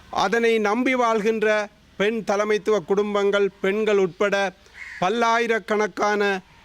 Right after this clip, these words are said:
ஆ, மீனவர்களுடைய, மீனவர்களுடைய வாழ்வாதாரம் ஒரு பாதிக்கின்ற ஒரு நிலைக்கு ஏற்படுத்தப்பட்டிருக்கின்றது. அதற்குறிப்பாக, ஆ, அமெரிக்க நாட்டின் புதிதாக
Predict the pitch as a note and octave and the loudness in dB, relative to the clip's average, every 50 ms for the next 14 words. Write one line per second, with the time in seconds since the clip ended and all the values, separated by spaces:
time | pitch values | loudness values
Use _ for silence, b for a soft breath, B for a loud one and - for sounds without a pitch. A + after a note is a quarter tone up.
0 | b b - - - D3+ D#3 D#3 D#3 D#3 D#3+ F3+ G#3+ B3 B3+ B3 A#3+ A#3+ A#3 A3+ | b b -10 -6 -2 0 0 0 0 0 0 0 2 2 2 2 2 2 2 2
1 | G#3 G3 A3 G#3+ G#3+ G3+ G#3 G#3+ G3+ - - F#3 G3+ A#3 B3 B3 A#3+ A#3 A3+ A3 | 2 2 2 2 2 4 2 2 0 0 -2 0 0 2 2 2 2 2 4 4
2 | A3 G#3+ G#3+ G#3+ G#3 F#3 E3 F#3+ G#3 A3+ B3 A#3 A#3 A3+ A3+ A3 A3 G#3+ G#3 G#3 | 2 4 2 2 2 2 2 2 0 2 0 0 0 0 0 0 0 0 2 2
3 | G#3 G3+ G3+ G3+ B B B B B B - F3 F3 E3 - G3+ G3+ A3 B3 A#3+ | 0 -2 -2 -4 B B B B B B -2 -2 -2 0 0 0 0 2 2 0
4 | C4 G3+ - B3 A3+ A3 G#3 A3 A3 G#3+ G#3 G#3 G3+ G3+ G#3 A3 G#3+ F3+ - G3+ | -2 -2 -2 -2 -2 0 2 2 4 4 4 4 4 2 2 0 -2 -4 -8 -14
5 | - - - _ _ - F3+ A3 A3+ - A#3 G#3+ G3 E3+ G#3+ F#3+ E3+ G3+ F3 F#3+ | -16 -16 -18 _ _ -2 0 0 0 0 -2 -4 -2 -2 -2 -2 -2 -2 0 0
6 | G3 F#3+ E3+ E3+ F#3+ F3+ F3 E3+ D#3 D#3+ C#3+ B B B B B B - D#3 F3+ | 0 0 0 0 0 0 0 0 0 0 -2 B B B B B B -4 0 0
7 | G3+ F3 D3 - G#3 G#3+ A3 G3 - A3 G#3 G#3 G#3 F#3+ A3+ A3+ A3+ G#3+ - B | 0 0 0 0 0 0 0 0 0 0 2 2 2 2 0 0 0 -2 -4 B
8 | B B B B B - E3 F3 F3 E3+ D#3 - F3+ G3 A3+ A#3 B3 G3+ G3+ B3 | B B B B B -4 -2 -2 0 0 0 0 0 0 0 -2 -2 -4 -2 -2
9 | A3+ A3 A3 A3 G#3+ F3 A#3+ A3 G#3+ - A3 G3 A3+ A3 A3+ A3 A3 A3 G3+ A3 | 0 2 2 0 0 0 -2 -2 0 -2 -2 -2 0 0 0 0 2 0 0 -2